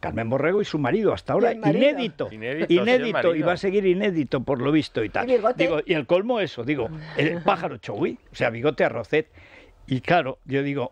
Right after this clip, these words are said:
Speaker 1: o-, el problema es que dice que por fin han troncado con una familia noble de verdad. Digo, hombre, yo recuerdo,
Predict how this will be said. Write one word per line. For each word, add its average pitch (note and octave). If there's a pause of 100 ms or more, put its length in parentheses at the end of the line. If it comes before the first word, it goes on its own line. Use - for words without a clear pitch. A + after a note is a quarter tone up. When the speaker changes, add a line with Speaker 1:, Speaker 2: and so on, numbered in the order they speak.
Speaker 1:
o-, D3
el D3+
problema E3+
es -
que D#3+
dice D3 (280)
que A#2
por G#2
fin C3+
han C#3
troncado A#2 (260)
con G2+
una A#2+
familia A#2
noble A#2+
de -
verdad. - (960)
Digo, G2+
hombre, G#2
yo G2
recuerdo, G#2